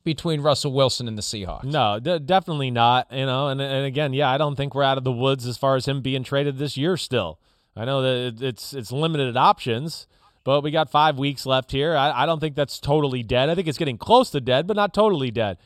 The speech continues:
Speaker 2: Either way, I, it, th-, this is it. I just, I can't imagine that it goes on past this year. I just, it, it seems like we've hit,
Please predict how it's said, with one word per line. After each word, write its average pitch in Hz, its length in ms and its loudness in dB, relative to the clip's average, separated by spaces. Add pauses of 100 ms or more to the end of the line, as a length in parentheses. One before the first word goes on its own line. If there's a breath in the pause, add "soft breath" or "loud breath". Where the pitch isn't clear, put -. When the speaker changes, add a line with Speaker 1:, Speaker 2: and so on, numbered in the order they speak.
(140)
Speaker 2:
Either 226 320 4
way, 151 460 6 (400)
I, 165 100 4
it, 170 320 0
th-, 196 140 0
this 247 240 -2
is 147 160 -2
it. 151 260 4 (380)
I 156 100 -4
just, 190 260 -4
I 185 120 2
can't 214 260 -2
imagine 180 420 0
that 139 120 -2
it 135 80 -6
goes 147 240 2
on 139 180 0
past 127 320 -2
this 127 220 -4
year. 104 260 -2
I 117 60 -6
just, 135 280 -8
it, 135 200 -6
it 139 140 -4
seems 156 320 -4
like 143 180 0
we've 139 180 -2
hit, 139 140 -2